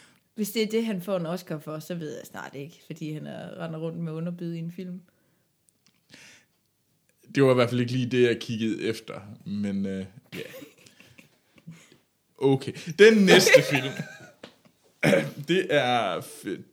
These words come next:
Speaker 2: den næste film, vi har set trailer til, det er Meadowland, øhm, der er, har Olivia Wilde og Juno Temple i hovedrollen, og Elizabeth Moth, Moss, undskyld, ikke Moth. <laughs> Det er lidt en trist titel.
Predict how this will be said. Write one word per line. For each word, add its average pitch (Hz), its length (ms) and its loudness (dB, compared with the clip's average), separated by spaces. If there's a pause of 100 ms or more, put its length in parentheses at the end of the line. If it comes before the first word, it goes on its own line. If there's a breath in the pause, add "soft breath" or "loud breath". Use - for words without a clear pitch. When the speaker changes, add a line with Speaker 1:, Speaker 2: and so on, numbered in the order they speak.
(120)
Speaker 2:
den 135 160 2
næste 180 260 -2
film, 147 180 -4
vi 117 60 -4
har 110 40 -4
set 117 180 -8
trailer 156 260 -4
til, 151 240 -10
det 151 160 -2
er 113 120 -6
Meadowland, 117 1160 0
øhm, 104 440 -2 (1300 loud breath)
der 117 260 2
er, 104 360 0
har 95 500 -4 (260)
Olivia 113 380 2
Wilde 104 540 -4
og 120 60 -8 (120)
Juno 113 360 -2
Temple 151 560 -6
i 107 120 -8
hovedrollen, 131 680 -8
og 107 120 -10
Elizabeth 101 380 -8
Moth, 104 340 -6 (320 soft breath)
Moss, 117 540 -6 (220)
undskyld, 143 320 -12 (360 soft breath)
ikke 113 180 -6
Moth. 101 440 -2
<laughs> 113 60 -4 (1120 loud breath)
Det - 320 0
er 151 40 6
lidt 127 180 4
en 104 260 -2
trist - 380 -12
titel. 104 320 -6